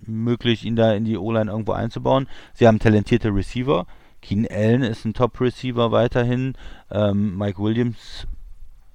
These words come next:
äh, Hunter Henry, der auf dem Franchise-Tag spielt als Tight End. Das, Austin Eckler hat sehr gut gespielt letzte Saison als, ähm, vor allen Dingen auch als Receiving Back. So, das ist, da ist, ist ordentlich, ja.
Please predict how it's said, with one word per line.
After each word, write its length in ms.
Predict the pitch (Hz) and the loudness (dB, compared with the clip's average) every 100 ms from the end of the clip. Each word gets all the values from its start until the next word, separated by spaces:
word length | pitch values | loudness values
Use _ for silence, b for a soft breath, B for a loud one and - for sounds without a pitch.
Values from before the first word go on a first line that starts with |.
| - | -10
äh, 240 | 104 101 95 | -4 -2 -2
Hunter 220 | 110 107 | 0 0
Henry, 340 | 101 123 131 | 2 0 0
der 140 | 117 101 | 2 0
auf 60 | |
dem 100 | 107 | -2
Franchise-Tag 520 | 101 113 117 113 113 - | -2 -2 -2 -2 -4 -6
spielt 260 | - 120 | -8 -4
als 200 | - - | -4 -4
Tight 240 | - 123 135 | 0 0 2
End. 240 | 143 - B B B - | -2 -6 B B B -6
Das, 300 | 104 110 - - - 110 | -4 -4 -10 -18 -16 -4
Austin 320 | 113 113 117 | -2 0 -2
Eckler 400 | 92 127 131 117 | -2 2 2 4
hat 200 | 117 - | 2 0
sehr 260 | 98 113 | -4 -4
gut 220 | 107 117 - | -4 -10 -12
gespielt 280 | 117 113 | -10 -4
letzte 300 | 117 120 - | 0 0 -2
Saison 280 | 113 113 117 | -6 -2 -2
als, 300 | 98 104 - B B B - | -2 -4 -8 B B B -8
ähm, 420 | 98 107 101 104 | 0 2 2 0
vor 280 | 73 98 98 | -2 -4 0
allen 100 | 107 | 0
Dingen 100 | 107 | 2
auch 100 | 104 | 0
als 260 | 104 98 - | -2 -4 -6
Receiving 420 | 98 131 123 120 | -6 -4 -2 0
Back. 280 | 117 120 - b b b | 2 0 -4 b b b
So, 100 | - | 0
das 200 | 107 101 | 2 2
ist, 240 | 85 - - b - | -2 -10 -12 b -4
da 100 | 104 | 0
ist, 200 | 107 135 - - - - - - - - - - | 0 -2 -8 -20 -20 -20 -20 -20 -20 -20 -20 -18
ist 120 | - | -6
ordentlich, 600 | - 165 98 90 90 - - | 0 0 0 -4 -6 -12 -12
ja. 280 | 95 104 143 | -4 -4 -4